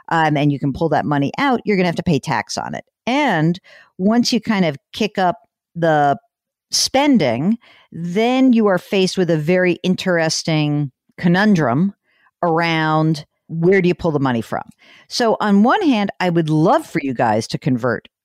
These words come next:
so, a bunch of your money. But I don't think you should be necessarily doing that and burning up all the cash you have on hand, right? 'Cause you have your, your emergency reserve fund. You have this hundred twenty-five grand in the brokerage account. But that's really, like, to me, that's,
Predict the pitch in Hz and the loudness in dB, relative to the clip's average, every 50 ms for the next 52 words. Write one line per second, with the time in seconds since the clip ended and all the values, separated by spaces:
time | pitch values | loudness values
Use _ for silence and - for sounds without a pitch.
0 | _ _ - - - - 165 143 - 143 123 - 139 131 127 - 135 117 120 123 | _ _ -12 -8 -4 -2 -2 -2 -2 -2 -2 -2 -2 -2 -2 -4 -4 -4 -4 -4
1 | 113 113 104 95 - 64 - _ _ _ _ _ _ _ _ _ - 160 151 185 | -2 -2 -4 -4 -6 -10 -18 _ _ _ _ _ _ _ _ _ -8 -4 0 0
2 | 247 285 240 - - - _ _ - - 247 294 359 370 381 339 262 269 226 - | 2 2 2 0 -4 -6 _ _ -6 -4 -2 -2 0 0 0 0 0 0 0 0
3 | 233 196 160 196 190 175 160 160 185 196 196 - 185 - - 202 190 185 180 170 | 0 0 2 2 0 0 0 0 0 0 -2 -4 -4 -6 -4 -2 0 0 0 2
4 | 175 165 160 143 123 165 226 311 359 311 208 175 156 - - 165 156 127 165 170 | 0 0 -2 -2 -2 0 2 2 4 2 2 2 0 0 0 0 0 2 2 2
5 | 185 185 180 175 160 - 131 139 151 151 - - 131 117 120 - - 147 139 127 | 2 2 2 0 0 -2 -2 -2 -2 -4 -6 -4 -4 -4 -4 -2 -2 -2 -2 -2
6 | 120 117 131 131 127 147 151 196 247 349 349 180 - - - - _ _ _ _ | -2 -2 0 0 0 0 0 0 0 2 0 -2 -4 -8 -18 -20 _ _ _ _
7 | _ _ - - 180 226 220 - 190 170 175 196 247 302 330 359 359 320 277 - | _ _ -4 -2 -2 -2 0 0 0 0 0 0 0 0 0 2 2 0 0 0
8 | - 202 202 185 180 175 170 156 170 160 156 - 147 143 135 - 127 107 90 - | 0 0 2 2 2 0 0 0 -2 -2 -2 -2 -4 -4 -4 -4 -4 -4 -4 -6
9 | - - - - - _ _ _ _ _ _ _ - - 180 175 196 190 190 180 | -8 -10 -10 -10 -12 _ _ _ _ _ _ _ -4 -2 0 0 2 0 0 0
10 | 175 185 - - - 254 269 277 262 294 233 - - 226 208 208 202 - 180 165 | -2 -2 -2 -2 -2 0 0 2 0 0 -4 -2 -2 -2 0 0 0 0 -2 -2
11 | 156 156 131 147 147 143 143 135 127 135 127 131 113 127 135 131 - - 127 113 | -2 -2 -2 -2 -2 -2 -2 -2 -2 -2 -2 -2 -2 -2 -2 -2 -4 -6 -12 -12
12 | - - - - - - 71 - - 170 - 254 311 349 - - 247 269 247 233 | -12 -14 -16 -14 -14 -14 -12 -8 -8 -4 -2 -2 -2 -2 -4 -4 -2 0 2 2
13 | 214 185 185 165 160 - - 196 180 196 202 185 175 151 156 151 - - - | 2 2 0 -2 -2 -2 -2 -2 0 2 2 2 2 0 -2 -4 -4 -6 -12